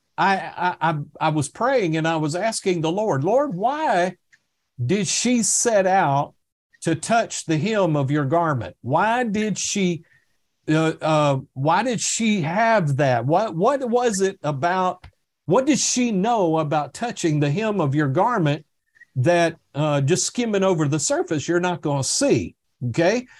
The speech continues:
Well, uh, if you know Malachi, the book of Mal-, the book of Malachi is the last book in the Old Testament that preceded the four hundred years of silence before Jesus was born. Okay.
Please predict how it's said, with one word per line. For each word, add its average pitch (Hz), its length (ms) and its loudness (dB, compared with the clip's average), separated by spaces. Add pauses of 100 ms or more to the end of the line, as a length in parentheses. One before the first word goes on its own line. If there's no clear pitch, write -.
(180)
Well, 226 380 2 (560)
uh, 160 220 4
if 175 200 0
you 254 100 2
know 185 420 0
Malachi, 156 640 -2
the 170 80 -4
book 180 240 -4
of 220 60 -6
Mal-, 180 340 0
the 139 140 -2
book 175 240 0
of 240 120 -4
Malachi 139 600 -2
is 143 180 -2
the 135 120 0
last 160 400 0
book 185 260 -2
in 151 80 0
the 139 140 0
Old 165 200 -2
Testament 139 600 -2 (340)
that 156 180 0
preceded 156 720 2
the 139 100 0
four 175 300 0
hundred 190 340 -2
years 151 400 2
of 139 100 -2
silence 156 540 0
before 156 380 -2
Jesus 151 540 0
was 196 180 0
born. 175 540 0 (260)
Okay. 156 380 2